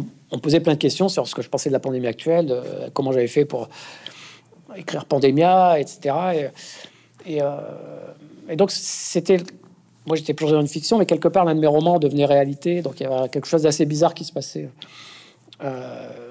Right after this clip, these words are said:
dans ma tête. Donc, c'est pour ça aussi que j'étais dou-, doublement content d'être très, très loin en arrière, en disant, « Voilà, cette période, de toute façon, de mille neuf cent quatre-vingt-onze, elle est figée dans le temps.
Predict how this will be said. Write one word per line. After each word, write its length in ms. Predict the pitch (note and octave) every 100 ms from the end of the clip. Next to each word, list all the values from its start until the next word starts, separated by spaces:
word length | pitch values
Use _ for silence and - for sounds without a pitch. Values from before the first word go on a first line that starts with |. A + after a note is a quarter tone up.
| - -
dans 140 | C#3+
ma 100 | C#3+
tête. 300 | D3+ G#3+ D#3+
Donc, 140 | - D3
c'est 80 | -
pour 180 | D3+
ça 100 | -
aussi 140 | F3 A3+
que 60 |
j'étais 200 | D#3 D#3
dou-, 220 | D3 D3 F3+
doublement 480 | E3 D3 D#3 D3+ - _
content 320 | - F3 G#3 G3+
d'être 380 | D#3+ - D#3 - _ _ _ _ _ _ _ _ -
très, 120 | - E3
très 160 | F3
loin 160 | D#3+ D#3+
en 60 |
arrière, 240 | C#3+ D3+ G3
en 40 |
disant, « 180 | C#3+ D#3
Voilà, 180 | D3+ F#3
cette 300 | E3 D3 -
période, 220 | D3 D3+
de 40 | D3
toute 140 | -
façon, 180 | D3+ E3
de 40 |
mille 100 | D3
neuf 80 | C3+
cent 100 | C#3+
quatre-vingt-onze, 460 | C3+ C#3+ C#3 D3+ D3
elle 80 | B2
est 60 |
figée 340 | - E3 D#3 D3+
dans 100 | C#3
le 60 |
temps. 220 | C3+ G3+